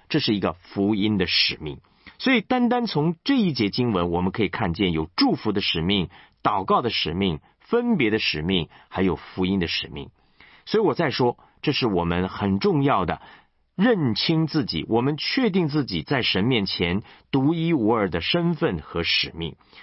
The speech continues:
所以这一堂课我们讲呼召和使命，我们要对自己有一个很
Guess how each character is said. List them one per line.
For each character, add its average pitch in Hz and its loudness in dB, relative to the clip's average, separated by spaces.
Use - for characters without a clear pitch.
所 170 2
以 156 4
这 233 2
一 202 2
堂 123 0
课 143 0
我 98 2
们 107 0
讲 95 -2
呼 208 0
召 139 0
和 101 -2
使 - -2
命， 95 0
我 95 0
们 107 2
要 107 0
对 110 0
自 156 -4
己 95 -6
有 80 0
一 90 -2
个 90 -2
很 76 -6